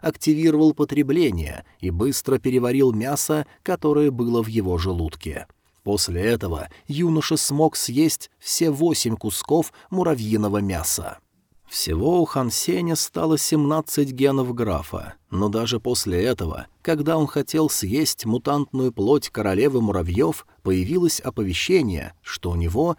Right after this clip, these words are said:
недостаточно генов графа. «Сколько генов графа мне нужно? Я не могу понять».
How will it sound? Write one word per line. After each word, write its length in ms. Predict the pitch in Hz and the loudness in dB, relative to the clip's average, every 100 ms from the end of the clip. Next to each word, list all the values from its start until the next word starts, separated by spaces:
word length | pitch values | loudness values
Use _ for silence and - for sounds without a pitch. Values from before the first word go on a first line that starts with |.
| _ | _
недостаточно 960 | - 180 160 151 - 190 170 113 110 110 | -2 0 0 -2 -2 0 0 -2 0 0
генов 400 | 104 110 107 104 | 0 0 -2 -4
графа. 540 | 117 107 - - - _ _ _ _ _ | -4 -4 -6 -10 -12 _ _ _ _ _
«Сколько 640 | - - - 104 151 - 156 | -10 -8 -4 -2 -2 0 -2
генов 440 | 139 156 156 135 | 0 2 2 0
графа 360 | 151 156 - 156 | -2 -2 -2 -2
мне 180 | 156 | 0
нужно? 500 | 165 147 92 82 67 - _ _ - | 0 -2 -2 -6 -8 -14 _ _ -14
Я 240 | 85 92 | -8 -4
не 100 | 95 | -2
могу 260 | 113 117 131 | -2 -2 -2
понять». 540 | 147 156 117 - - | 0 0 -2 -4 -10